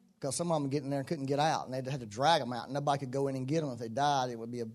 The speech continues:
sneaky mess, <laughs> right? Pompey went in there, and he was stunned. This is, he was stunned. He said, "There's nothing in here." And you know what?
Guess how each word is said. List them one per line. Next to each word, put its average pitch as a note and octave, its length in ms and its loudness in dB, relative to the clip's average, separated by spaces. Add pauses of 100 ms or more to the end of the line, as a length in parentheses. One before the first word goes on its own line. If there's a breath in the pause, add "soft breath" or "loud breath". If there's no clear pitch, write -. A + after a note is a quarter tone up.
(160)
sneaky C#3 360 -6
mess, C3 360 -2
<laughs> B2+ 200 -4
right? D#3+ 260 -4 (560 soft breath)
Pompey A#3+ 440 8
went F#3+ 200 4
in D#3+ 140 0
there, D#3+ 180 2
and D#3+ 80 2
he G#3+ 80 4
was F3+ 120 2
stunned. F#3 760 10 (200)
This F3+ 140 -4
is, F3+ 60 -4
he F3+ 100 2
was F#3 180 4
stunned. B3+ 380 4
He F#3 80 2
said, F3+ 260 2 (280 loud breath)
"There's G4+ 340 12
nothing F#4+ 380 12
in G4 160 12
here." C#4 520 12 (4000)
And C#3+ 180 -2
you E3 80 0
know E3+ 140 4
what? F3 340 0